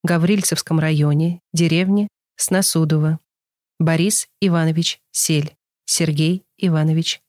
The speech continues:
Сель. Порываю всякую связь со своим отцом Кругловым А А, проживающим в Шуйском районе, в Февральском сельсовете, деревне Андреевская, П. Круглова.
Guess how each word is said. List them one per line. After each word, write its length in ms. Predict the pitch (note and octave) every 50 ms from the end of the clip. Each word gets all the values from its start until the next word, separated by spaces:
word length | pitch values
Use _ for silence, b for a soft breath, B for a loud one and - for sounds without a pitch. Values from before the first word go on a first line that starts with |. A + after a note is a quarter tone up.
| _
Сель. 420 | - - - - C#3 C3+ C3+ C3+ - _ _ _ _ _ _ _ _ _ _ _ _ _ _ _ -
Порываю 440 | A#3 A3+ A3+ A3 A#3 B3+ C#4 C#4+ C#4
всякую 500 | - - - A3+ A3+ A3 - A#3+ A#3 G#3+
связь 340 | - - G3+ G3 G3+ G#3+ -
со 180 | - - A#3
своим 380 | G#3+ - G#3 G#3 G#3 G#3+ A3 -
отцом 480 | - A3 G#3+ - - - G3 F#3+ G3 G3+
Кругловым 640 | - - - A#3 G#3 G3+ G3 F#3+ G3 G3+ G#3 - - -
А 180 | G3 G#3+ - - -
А, 240 | F#3+ F3+ F3 F3 F3+ _
проживающим 640 | - F#3+ F#3+ E3+ F#3+ F3+ F#3 F#3+ F#3 F3+ - - F3+ E3+
в 80 | -
Шуйском 400 | - - G3 F3+ - - - F3
районе, 440 | E3+ E3+ E3+ E3+ E3+ F#3 G#3+ A3+ A#3+
в 60 | A#3
Февральском 580 | - - F#3 E3+ F3 F3 F3 E3+ - - F3 F3
сельсовете, 800 | - - E3 E3 - - E3 D#3+ D#3+ F3 G3+ - - A#3+ B3 A#3+ _ _ _ - F3+
деревне 480 | F3 F3 E3+ E3+ F3+ F#3+ F#3+ G3+ - -
Андреевская, 800 | F#3+ F#3+ G3 F3+ F3+ E3+ D#3+ D#3 - - - - E3 E3 F3 F3 _ _ _ _ _ -
П. 240 | G3 G3 G#3 A3+ - _ _ _
Круглова. 640 | - - A3+ A#3 G#3 G3+ F3 D#3+ D#3 D3+ D#3 D#3